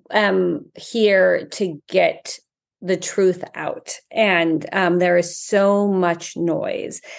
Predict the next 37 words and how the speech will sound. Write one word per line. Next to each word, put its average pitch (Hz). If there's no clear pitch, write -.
And 185
some 233
of 240
the 240
noise, 180
I 170
think, 175
is 160
driven 175
by 151
a 156
desire 165
to 156
sell 160
products 208
and 156
to 165
push, -
um, 175
products 185
and 160
to 190
make 180
people 196
think 185
they 180
need 175
eleven 165
steps. -
But 262
I -
also 330
think 269
a 226
lot 180
of 208
it 170